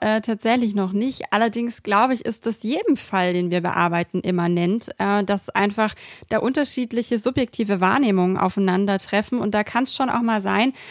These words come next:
dass dann natürlich, sobald die Fronten dann verhärtet sind, man das auch ein bisschen persönlicher nimmt und, ähm, dann auch wirklich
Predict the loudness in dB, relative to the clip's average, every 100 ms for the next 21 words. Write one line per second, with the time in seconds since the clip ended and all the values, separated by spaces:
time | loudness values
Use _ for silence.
0 | -10 -6 -2 2 2 0 -2 -2 0 4
1 | 4 2 -2 2 2 2 2 2 0 2
2 | 2 2 -2 -2 0 -2 -6 -20 -10 -2
3 | 0 0 0 2 2 2 2 4 4 6
4 | 4 4 2 2 2 2 0 -2 -2 0
5 | 0 0 2 4 2 4 4 4 2 0
6 | -2 -2 0 2 0